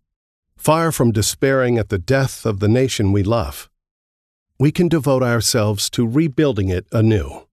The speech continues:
And while the lovers of the world breathe their last gasps alone and terrified, with nothing but faded memories of brunch.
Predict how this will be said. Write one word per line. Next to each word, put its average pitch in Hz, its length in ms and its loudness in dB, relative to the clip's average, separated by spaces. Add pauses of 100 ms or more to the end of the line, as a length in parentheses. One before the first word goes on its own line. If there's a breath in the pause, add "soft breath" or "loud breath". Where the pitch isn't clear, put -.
(920)
And 127 160 0
while 135 160 2
the 120 100 -2
lovers 147 420 0
of 135 120 0
the 123 100 0
world 117 520 0
breathe 127 220 0
their 107 160 2
last 117 520 -2
gasps 107 520 -4
alone 117 520 0
and 107 180 -2
terrified, 78 760 -4 (280)
with 117 240 -2
nothing 131 400 2
but 107 180 -4
faded 135 460 -2
memories 113 600 0
of 95 260 -6
brunch. 120 480 -2